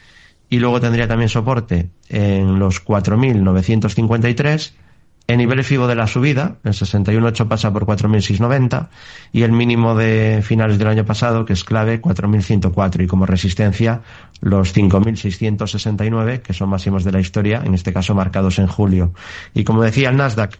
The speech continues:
más débil, le está costando, eh, seguir ese ritmo ahora,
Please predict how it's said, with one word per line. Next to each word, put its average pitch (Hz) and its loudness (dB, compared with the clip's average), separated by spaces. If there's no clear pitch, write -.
más 117 0
débil, 123 -2
le 143 -2
está 117 -2
costando, 110 0
eh, 101 0
seguir 113 0
ese 110 0
ritmo 110 2
ahora, 127 0